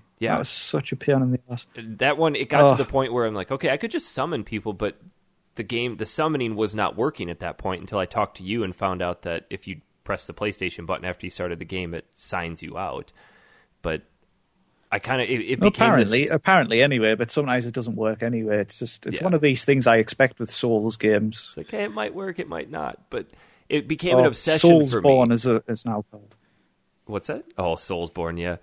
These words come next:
Speaker 2: Or Souls, Soulsborne.
Speaker 1: It became an obsession
Speaker 2: I'm
Speaker 1: with
Speaker 2: doing
Speaker 1: me
Speaker 2: the inverted
Speaker 1: with, uh,
Speaker 2: commas there.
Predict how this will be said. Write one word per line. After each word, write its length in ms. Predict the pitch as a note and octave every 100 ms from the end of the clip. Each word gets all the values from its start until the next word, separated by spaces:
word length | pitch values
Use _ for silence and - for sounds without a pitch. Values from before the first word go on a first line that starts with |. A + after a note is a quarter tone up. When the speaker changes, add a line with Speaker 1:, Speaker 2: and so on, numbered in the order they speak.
| -
Speaker 2:
Or 160 | B2+ A#2
Souls, 480 | - - E3 C#3 -
Soulsborne. 800 | - G3+ G#3 D3 C3 G#2 F#2 G#2 - - - - -
Speaker 1:
It 120 | D3
became 320 | D#3 D3+ F3
an 60 | E3+
obsession 440 | G#2+ - G#2+ A2+ A#2+
Speaker 2:
I'm 40 |
Speaker 1:
with 20 |
Speaker 2:
doing 180 | A2+ C#3
Speaker 1:
me 60 | C3+
Speaker 2:
the 60 |
inverted 360 | C3 C3+ C3+ -
Speaker 1:
with, 80 | E2+
uh, 20 |
Speaker 2:
commas 300 | A#2+ G#2+ G2+
there. 220 | G#2+ G#2